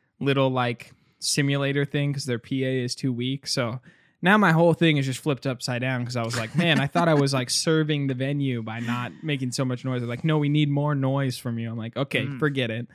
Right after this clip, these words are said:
Speaker 1: Uh, so I've been thinking about that a lot. <laughs> How, how about you, Cameron? How's, how's life with you?
Speaker 2: It's been good. Um,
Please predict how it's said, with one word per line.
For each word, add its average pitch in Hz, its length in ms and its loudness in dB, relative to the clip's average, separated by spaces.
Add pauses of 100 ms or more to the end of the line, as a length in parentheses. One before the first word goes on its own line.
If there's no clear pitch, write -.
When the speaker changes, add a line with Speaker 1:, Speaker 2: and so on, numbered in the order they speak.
(420)
Speaker 1:
Uh, 135 300 4
so 165 160 4
I've 170 60 8
been 175 120 6
thinking 170 200 6
about 151 220 2
that 139 140 2
a 135 80 0
lot. 131 360 -2
<laughs> - 260 -4
How, 170 200 4 (100)
how 208 100 2
about 185 200 4
you, 156 180 2
Cameron? 123 340 -4
How's, 127 400 -6
how's 123 220 -6
life 113 200 -8 (160)
with 123 140 -10
you? 117 160 -6 (440)
Speaker 2:
It's 214 140 -4
been 370 260 0
good. 180 320 2
Um, 156 560 2